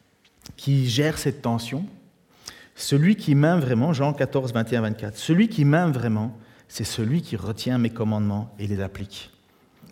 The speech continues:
On peut inviter le groupe de louanges, si vous voulez. Mon Père aimera celui qui m'aime.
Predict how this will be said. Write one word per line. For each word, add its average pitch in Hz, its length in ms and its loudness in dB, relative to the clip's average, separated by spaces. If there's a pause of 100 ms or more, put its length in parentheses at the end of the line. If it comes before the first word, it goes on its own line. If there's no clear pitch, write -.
On 107 60 -12
peut 123 260 0
inviter 117 340 -4
le 117 60 -2
groupe 113 180 -6
de 107 80 -4
louanges, 113 240 -2
si - 60 -14
vous 110 80 -10
voulez. 107 180 -8 (680)
Mon 151 180 6
Père 190 540 4
aimera 165 480 4
celui 131 300 0
qui 127 160 -2
m'aime. 104 360 0